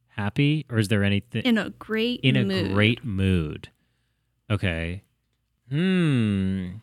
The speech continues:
Speaker 1: I was trying to see if there's a way that I could break down, like, if there was a, a homophone for joy or joyed, because a storm would be above things, right?
Speaker 2: Mm-hmm.
Speaker 1: And then I could say there's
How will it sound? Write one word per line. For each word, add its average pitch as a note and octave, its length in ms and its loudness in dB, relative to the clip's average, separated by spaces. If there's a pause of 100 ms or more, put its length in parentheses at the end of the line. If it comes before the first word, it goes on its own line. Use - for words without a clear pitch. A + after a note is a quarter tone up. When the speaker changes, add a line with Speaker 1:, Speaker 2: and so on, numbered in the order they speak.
(880)
Speaker 1:
I B2+ 60 2
was D#3+ 140 2
trying F#3+ 220 -4
to G#3+ 40 -2
see - 180 0
if E3 80 0
there's D3+ 200 0
a D3 60 -2
way A#2+ 180 2
that A#2+ 140 -2
I A2+ 100 2
could G#2+ 200 -4
break G#2+ 360 -2
down, G#2 420 0 (340)
like, A#2+ 160 0
if A2+ 80 -2
there B2+ 140 2
was A#2+ 160 0
a, A#2 260 0
a G2+ 220 -4 (140)
homophone G#2+ 680 -2 (360)
for G#2+ 200 -2
joy G2+ 840 0 (260)
or A2 180 -2
joyed, G2+ 760 0 (320)
because B2 300 2
a A2 60 -2
storm C#3+ 640 2
would G#2+ 140 0
be G#2 140 0
above F#2+ 400 0
things, - 480 -14
right? F#2 300 -6
Speaker 2:
Mm-hmm. G#3+ 340 -2
Speaker 1:
And A2 140 2
then G2+ 100 2
I G2 100 2
could F#2 140 -10
say G2 200 -2
there's F2 240 -4